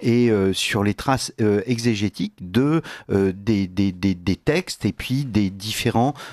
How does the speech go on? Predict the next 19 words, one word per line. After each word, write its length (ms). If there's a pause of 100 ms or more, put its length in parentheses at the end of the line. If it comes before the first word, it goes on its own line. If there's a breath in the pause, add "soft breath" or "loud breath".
(140 loud breath)
euh, 420
monuments 680
que 160
l'on 200
peut, 580 (300 loud breath)
euh, 40
euh, 360
découvrir. 720
C'est, 300 (260 loud breath)
c'est 180
absolument, 720
euh, 160 (240 loud breath)
c'est 160
absolument 460
fascinant 1160
et 240 (360 loud breath)
inépuisable 960
dans 160
l'intelligence 960